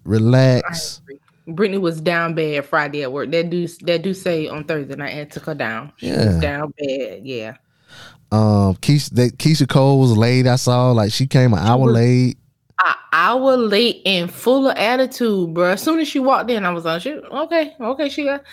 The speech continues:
Speaker 2: the attitude there." P-, um, I saw a couple posts that was saying Keisha Cole equals Monica and Ashanti equals Brandy.
Speaker 1: But, <sighs> don't put that on Mo-, Monica, 'cause Monica was nice.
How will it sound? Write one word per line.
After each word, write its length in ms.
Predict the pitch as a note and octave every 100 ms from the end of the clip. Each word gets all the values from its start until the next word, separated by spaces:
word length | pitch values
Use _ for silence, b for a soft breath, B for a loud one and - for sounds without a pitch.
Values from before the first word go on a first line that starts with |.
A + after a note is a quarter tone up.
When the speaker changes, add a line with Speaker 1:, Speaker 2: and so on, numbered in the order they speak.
| B B B
Speaker 2:
the 120 | E3
attitude 560 | G#3+ C4+ C#4 D4 C#4+ C#4+
there." 320 | D4 A#3 F3+
P-, 160 | - -
um, 360 | - F#3 E3+ E3
I 100 | F#3+
saw 220 | - G3
a 60 |
couple 240 | F3+ A3 G3+
posts 300 | G3+ F#3 F#3
that 120 | F3
was 180 | D#3+ E3+
saying 460 | F#3 E3+ D#3+ D#3
Keisha 340 | D#3 A3 G#3+ G3+
Cole 300 | F#3+ F#3 F3
equals 340 | E3+ D#3+ E3
Monica 580 | D#3 E3+ E3 D#3+ D#3+ D#3
and 540 | A2 D#3 D#3 D3+ D3 C#3+ B B B
Ashanti 560 | D3+ E3+ F3+ F3 D#3 -
equals 240 | D3 D3
Brandy. 640 | D3 D3 C#3+ G#2+ A2+ - E3+ - B B B B
Speaker 1:
But, 180 | E3+ D3+ - - - - -
<sighs> 400 | - B2 A2+ G2+
don't 200 | A#3 A#3
put 180 | F3+ B2
that 120 | A#2+
on 100 | A2
Mo-, 320 | G2+ G#2 G#2
Monica, 460 | G2+ G#2 G2+ A2 C3
'cause 160 | C3 A2+
Monica 380 | C#3+ F3 E3
was 340 | C3 D3 C#3+ A#2
nice. 540 | A2 A#2+ A2 G2+ -